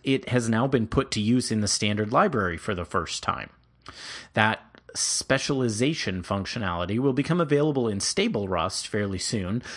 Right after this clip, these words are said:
and when it does, it'll allow a lot of neat performance improvements, as well as some better ergonomics, better feel for using trait methods in general. And we'll talk more about trait methods and specialization in a future episode.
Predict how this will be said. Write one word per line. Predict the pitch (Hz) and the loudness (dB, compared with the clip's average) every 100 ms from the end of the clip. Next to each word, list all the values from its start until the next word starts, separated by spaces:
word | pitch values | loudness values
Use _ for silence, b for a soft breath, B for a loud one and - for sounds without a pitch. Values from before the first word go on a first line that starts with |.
| B B | B B
and | 139 143 | 2 2
when | 123 151 | 2 2
it | 139 | 2
does, | 107 101 107 110 | 2 2 2 -2
it'll | 127 123 131 | 0 2 4
allow | 127 127 135 | 4 4 4
a | |
lot | 113 120 | 2 2
of | 117 104 | 0 -2
neat | 110 | -4
performance | - 92 - 113 127 147 156 | 0 -2 0 0 0 0 -2
improvements, | 143 160 147 185 190 - | 0 0 0 0 -2 -4
as | - 156 151 | -2 -2 0
well | 131 180 185 | 2 2 2
as | - | 2
some | 147 117 | 2 2
better | 135 135 | 4 4
ergonomics, | 127 120 113 104 107 127 101 90 113 - B B B B | 6 4 4 2 2 2 0 -4 -4 -6 B B B B
better | 117 98 120 120 117 | -10 -2 2 4 2
feel | 95 - 123 117 107 | 0 -2 2 2 2
for | 104 113 92 | 0 -2 -2
using | 101 113 101 92 90 98 | 0 0 0 -4 -4 -6
trait | - 127 123 | 0 0 0
methods | 101 85 95 87 101 | -6 -4 -4 -4 -4
in | 107 107 | -2 0
general. | 131 139 85 - - _ | 0 0 -4 -6 -16 _
And | 120 135 139 | -2 -2 2
we'll | 175 | 0
talk | 175 175 160 | 4 2 4
more | 131 135 | 2 4
about | 120 110 - | 4 2 0
trait | - 117 | 0 0
methods | 123 110 120 104 101 | 0 0 2 0 -2
and | 98 | -2
specialization | - 101 - 95 92 107 143 - 92 87 | 0 0 0 -4 -2 0 0 -2 -4 -4
in | 101 | -4
a | 107 | -4
future | 147 131 101 85 | -2 -2 -2 -4
episode. | - - - - | -4 -6 -6 -8